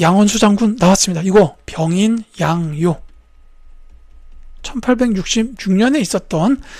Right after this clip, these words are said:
그 프랑스 격퇴한 일이죠. 프랑스와 격-, 이제 전투를 해서 격퇴시켰던 일입니다.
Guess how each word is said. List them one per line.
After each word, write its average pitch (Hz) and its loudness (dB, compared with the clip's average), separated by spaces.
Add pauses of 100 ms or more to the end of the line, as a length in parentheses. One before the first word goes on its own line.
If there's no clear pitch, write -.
(140)
그 185 -2
프랑스 311 2
격퇴한 - -6
일이죠. 170 -4 (1160)
프랑스와 262 2
격-, - -10 (400)
이제 180 -2
전투를 214 4
해서 170 2 (240)
격퇴시켰던 - 2
일입니다. 170 2